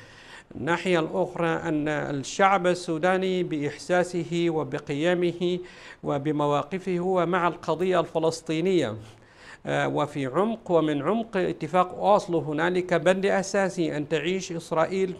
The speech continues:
دولة في سلام وأمان،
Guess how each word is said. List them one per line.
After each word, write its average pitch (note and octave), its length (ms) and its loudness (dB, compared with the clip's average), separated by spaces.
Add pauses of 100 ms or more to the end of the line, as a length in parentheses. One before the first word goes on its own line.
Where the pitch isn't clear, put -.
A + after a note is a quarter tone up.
(520)
دولة E3+ 720 4
في E3 280 -4
سلام E3+ 480 2
وأمان، E3 580 2